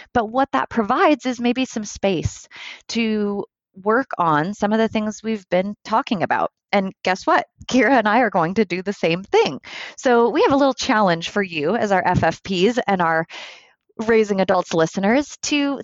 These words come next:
think about what might you be working on in these couple of weeks from what you've heard. And so Kira and I are going to share some of what we're hoping to tackle, what we're thinking about, what we're working through. And then we just want to issue you that challenge to maybe do the same. So,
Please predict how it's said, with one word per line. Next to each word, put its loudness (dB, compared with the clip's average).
think -2
about 0
what 0
might 0
you -2
be -2
working -2
on -2
in 0
these -6
couple -2
of -2
weeks -8
from 0
what -6
you've -8
heard. 0
And 0
so 0
Kira 2
and 2
I 4
are 2
going -2
to -2
share 2
some -2
of 2
what 0
we're 2
hoping 2
to 0
tackle, -2
what 0
we're 4
thinking -4
about, 0
what 0
we're 2
working 0
through. -2
And 2
then 0
we 2
just -4
want 2
to -4
issue -4
you -8
that -2
challenge -4
to -8
maybe -8
do -10
the -2
same. -4
So, 0